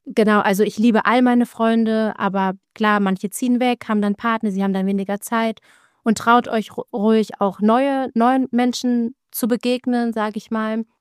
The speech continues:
Und, ähm, da kann ich auch immer empfehlen, also ich snappe gern mit meinen Mädels, ich nehme Memos auf, bleibt im Kontakt, auch wenn ihr vielleicht nicht so viel, ähm, schreiben könnt.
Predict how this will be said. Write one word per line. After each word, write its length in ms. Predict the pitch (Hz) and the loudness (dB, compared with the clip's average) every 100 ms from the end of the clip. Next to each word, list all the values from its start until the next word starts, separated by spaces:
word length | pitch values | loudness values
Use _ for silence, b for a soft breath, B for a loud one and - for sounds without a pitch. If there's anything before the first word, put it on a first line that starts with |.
| - | 2
Und, 460 | 240 233 233 214 - | 4 6 4 0 0
ähm, 280 | 208 208 | 2 2
da 100 | 208 | 0
kann 160 | 214 233 | 0 0
ich 140 | 233 | 2
auch 100 | 226 | 0
immer 180 | 220 220 | 2 2
empfehlen, 320 | 214 202 233 | 0 -2 -2
also 200 | 214 202 | -2 -2
ich 160 | 196 190 | -4 -6
snappe 400 | - 269 285 262 | -2 0 0 0
gern 180 | 240 233 | 2 2
mit 160 | 226 | 0
meinen 300 | 220 214 208 | 0 2 2
Mädels, 420 | 208 208 202 202 - | 2 2 0 -2 -4
ich 100 | - | -2
nehme 240 | 247 247 | 2 4
Memos 480 | 220 214 208 202 202 | 4 4 4 2 0
auf, 280 | - 190 190 | -4 -4 -4
bleibt 340 | - 233 254 - | 0 0 0 -2
im 140 | 226 | -4
Kontakt, 420 | - 220 226 214 | -2 -2 -2 -2
auch 100 | 196 | -2
wenn 160 | 214 226 | 0 0
ihr 60 | |
vielleicht 280 | 214 214 202 | 0 -4 -2
nicht 160 | 220 - | -4 -4
so 80 | 202 | -10
viel, 440 | - 214 208 202 | -6 -2 0 -2
ähm, 220 | 196 196 | -2 -4
schreiben 420 | 190 - 240 294 208 | -6 -2 0 0 -2
könnt. 380 | - 196 226 | -2 -2 -2